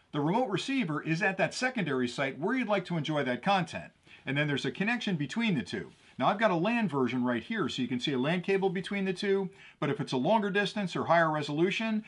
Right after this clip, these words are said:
that may be a fiber optic cable, or if they're closer together with lower resolution, maybe it's a wireless connection between the two. But either way, there's some connection between the transmitter and the receiver unit. For today's discussion, I'm gonna talk about it from a lan perspective.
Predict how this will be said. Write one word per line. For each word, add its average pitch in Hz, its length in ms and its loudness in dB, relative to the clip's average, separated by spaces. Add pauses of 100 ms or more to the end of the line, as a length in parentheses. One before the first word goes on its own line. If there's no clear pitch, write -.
(120)
that 165 140 0
may 165 120 4
be 143 100 0
a 127 60 2
fiber 165 380 2
optic 214 300 2
cable, 135 500 -2 (180)
or 254 120 0
if 254 100 -4
they're 226 100 -4
closer 208 380 0
together 170 320 0
with 147 200 -4
lower 220 260 2
resolution, 117 760 -2 (220)
maybe 175 280 2
it's 165 120 0
a 156 80 0
wireless 143 440 4
connection 117 380 -4
between 160 360 -2
the 110 80 0
two. 104 200 -6
But 123 120 -4
either 262 220 0
way, 160 360 2 (200)
there's 143 160 0
some 240 180 0
connection 165 400 2
between 139 300 -4
the 123 60 0
transmitter 175 680 -2
and 151 120 -2
the 131 80 -2
receiver 123 400 -2
unit. 110 400 0 (240)
For 170 120 4
today's 214 340 2
discussion, 156 480 -2
I'm 135 100 -2
gonna 135 160 -4
talk 165 240 2
about 143 220 2
it 120 60 -6
from 127 120 -4
a 120 60 0
lan 127 220 4
perspective. 120 540 -2